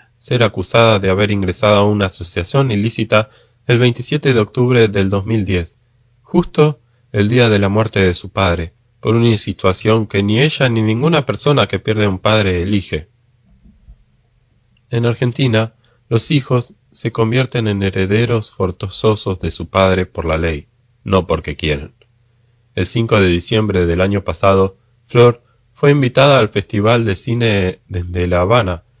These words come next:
para la presentación de la película El Camino de Santiago, sobre la trágica muerte de Santiago Maldonado. Ella había sido co-guionista del documental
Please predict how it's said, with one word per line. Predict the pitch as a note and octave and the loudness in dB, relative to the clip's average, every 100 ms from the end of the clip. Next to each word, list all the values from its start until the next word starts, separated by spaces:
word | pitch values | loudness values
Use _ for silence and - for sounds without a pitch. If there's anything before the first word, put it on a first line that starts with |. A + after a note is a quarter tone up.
| _ _ _ | _ _ _
para | A#2 A#2 | 0 2
la | A2+ | 2
presentación | A#2 - A2+ A2+ - D3 | -2 -4 -2 0 0 2
de | C3 | 2
la | G#2 - | 2 0
película | G2 G#2 A2+ G#2+ A2+ _ _ | -4 -4 -2 -2 -4 _ _
El | G#2+ F2+ | -8 -4
Camino | G2 A2 A#2+ | -2 -2 -2
de | G2 | -2
Santiago, | F2 E2+ D#2+ D#2+ D2 D2+ _ _ _ _ _ _ _ _ _ _ _ | -4 -6 -4 -4 -6 -10 _ _ _ _ _ _ _ _ _ _ _
sobre | - - F#2 F#2 F#2+ F#2 - _ _ _ - | -12 0 0 2 0 -2 -4 _ _ _ -4
la | F#2+ | -2
trágica | - D3+ C3+ - G#2+ | 0 0 0 0 2
muerte | B2 A2 G2 | 2 2 0
de | F#2 | 0
Santiago | - F2 F#2 F#2 F2 | -2 -6 -2 0 0
Maldonado. | E2+ D#2+ D#2+ D#2+ D#2+ D2 - _ _ _ _ _ _ _ _ _ _ _ _ _ _ _ _ | -2 -2 -2 -2 -2 -4 -14 _ _ _ _ _ _ _ _ _ _ _ _ _ _ _ _
Ella | - D3+ - D3+ D#3 - | -4 -2 0 -2 -2 -4
había | A#2 A#2 A#2+ | -2 0 -2
sido | - A#2+ A2+ G#2 | -2 -2 -2 -2
co-guionista | C3 C3 A#2+ G#2 B2+ - B2+ | -2 0 0 -2 -4 -4 -4
del | A2 F#2+ F2+ | -2 -4 -4
documental | E2 - F2+ F2+ G#2+ G#2+ | -6 -6 -6 -2 0 0